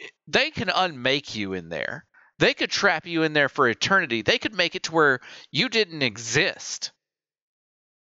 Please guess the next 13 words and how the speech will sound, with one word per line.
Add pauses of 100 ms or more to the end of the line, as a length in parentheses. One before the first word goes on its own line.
(240)
Like, (600)
that's
a, (720)
that's
a, (640)
I, (460)
desperate
definitely
seems
the
right
call
here